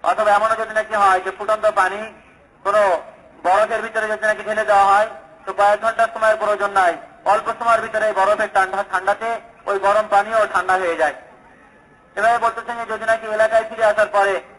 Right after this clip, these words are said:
মাকামি কাজের পরিবেশের ভিতরে উনি মেহনতের ভিতরে না লাগে, তাহলে অল্প সময়ের ভিতরে ওনার যে যোগ্যতা আল্লাহ রাস্তায় থাকাকালীন এরকম ভাবে বাড়তে ছিল, বনতে ছিল,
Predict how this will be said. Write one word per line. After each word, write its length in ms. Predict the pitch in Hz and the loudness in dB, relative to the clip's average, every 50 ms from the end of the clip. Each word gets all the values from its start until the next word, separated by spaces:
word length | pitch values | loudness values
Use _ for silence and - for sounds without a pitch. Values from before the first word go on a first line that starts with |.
| _ - _ _ - | _ -20 _ _ -2
মাকামি 380 | 180 185 196 - 226 226 226 226 | 0 0 2 2 0 0 0 0
কাজের 300 | - 214 202 190 214 202 | 0 0 0 2 0 -2
পরিবেশের 460 | 196 196 196 196 196 202 196 - 220 214 | -2 -2 -4 -4 -4 -6 -6 -6 -8 -8
ভিতরে 260 | 214 208 214 202 196 196 | -8 -6 -4 -2 -2 0
উনি 180 | 190 196 196 196 190 | -2 -2 -2 -4 -6
মেহনতের 420 | 180 180 185 196 196 202 196 196 196 | -6 -6 -4 -2 -4 -2 -2 -4 -4
ভিতরে 280 | 190 190 190 185 190 185 180 | -4 -4 -6 -6 -6 -8 -6
না 180 | 180 175 175 175 180 | -2 0 2 2 2
লাগে, 260 | 185 190 190 220 233 226 - - - - - - - - | 2 0 0 0 -2 -2 -4 -8 -16 -20 -20 -16 -6 -2
তাহলে 240 | 185 185 202 214 | 2 2 4 4
অল্প 260 | 202 196 208 233 240 247 247 | 2 2 2 0 0 -2 -4
সময়ের 280 | 240 240 226 220 220 | -2 0 0 2 0
ভিতরে 240 | 220 220 214 214 208 202 | 0 -2 -4 -4 -4 -2
ওনার 200 | 196 196 196 196 | 0 0 -2 -2
যে 80 | 196 196 | -4 -6
যোগ্যতা 400 | 190 190 190 196 202 196 196 190 | -6 -4 -4 -4 -2 2 2 4
আল্লাহ 240 | 185 175 180 180 185 185 | 4 4 2 0 0 0
রাস্তায় 260 | 185 185 202 190 185 185 | -2 -2 -4 -6 -4 -4
থাকাকালীন 480 | 180 185 185 180 185 185 185 185 170 156 - _ _ _ _ _ _ _ - | -2 -2 -2 -2 -2 -4 -4 -6 -8 -12 -16 _ _ _ _ _ _ _ 0
এরকম 260 | 170 175 185 180 185 | 0 2 2 0 -2
ভাবে 180 | 185 190 185 180 | -2 0 0 0
বাড়তে 320 | 170 175 175 180 - 208 190 | 2 0 0 0 -2 -8 -10
ছিল, 200 | - 208 202 196 196 190 180 170 170 | -8 -6 -2 0 2 2 0 0 -2
বনতে 260 | 180 185 - 202 196 | -4 -6 -6 -6 -8
ছিল, 180 | 190 - 214 | -8 -6 -2